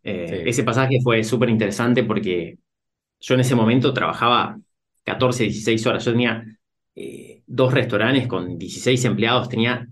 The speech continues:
Speaker 1: trescientos tickets por restaurante, o sea, seiscientos tickets por, por día. Era una locura operativa, pero una locura.
Speaker 2: Mm.
Speaker 1: Y en ese momento dije, "Bueno, a ver, o trabajo en vez de catorce, veinte horas por día", cosa que no era viable porque yo ya tenía hijos, tenía,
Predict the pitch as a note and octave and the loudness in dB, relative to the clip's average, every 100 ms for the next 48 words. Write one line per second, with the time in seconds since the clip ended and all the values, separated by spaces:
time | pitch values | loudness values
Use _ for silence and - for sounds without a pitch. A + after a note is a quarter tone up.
0 | - A2+ - - C#3 B2 - A#2+ B2 - | -6 -6 -4 0 0 0 -4 -2 -2 0
1 | A#2 A2 A2 G2 D#2 - G2+ G2+ B2 B2 | -2 -2 -2 -4 -4 -6 -6 -4 -2 -2
2 | - A#2 A#2 G2+ F#2 G2+ G2+ F#2 F2+ A#2 | -2 -2 -2 -6 -8 -8 -6 -6 -2 0
3 | C#3+ D3+ - A#2 A2+ A2+ C3+ C3+ A#2 A#2 | 0 -2 -4 -2 -2 0 0 4 4 4
4 | D3 D3 C3 G2+ G#2 F#2 G#2 A2+ A2+ B2 | 4 4 4 0 -2 -4 -4 -2 0 2
5 | A#2 A2 C3 A2 - _ _ - G2 E2 | 2 2 0 -2 -6 _ _ -18 -14 -14
6 | - - _ _ _ _ - C3 E3 G3 | -14 -20 _ _ _ _ 0 4 6 6
7 | F3 F#3 F#3+ C3 A#2 C3 B2+ A#2 - - | 6 6 6 4 4 4 6 4 2 -2
8 | - - - - - _ _ _ _ B2 | -10 -18 -14 -14 -16 _ _ _ _ -2
9 | A#2+ B2 C#3+ C#3 C3 C#3 C#3 B2+ B2 C#3+ | 2 4 4 4 4 6 4 4 2 2
10 | B2+ G2+ - - - - - - A2+ A#2 | 2 -2 -4 -6 -18 -16 -16 -16 -12 -2
11 | D#3 D3 D3+ D3+ C#3 C#3+ D#3 D#3+ E3 F3+ | 2 4 4 4 2 2 2 4 2 2
12 | A2 G#2+ G2+ G2+ A2+ A2 A2 A2+ B2 D#3+ | 0 0 0 0 0 0 0 2 2 2
13 | F2+ - G2+ G2+ G2+ G2 A#2 A2 A2+ G#2 | 0 -4 -4 -2 0 0 0 0 -2 -2
14 | G2 G2+ F2+ | -2 -2 -2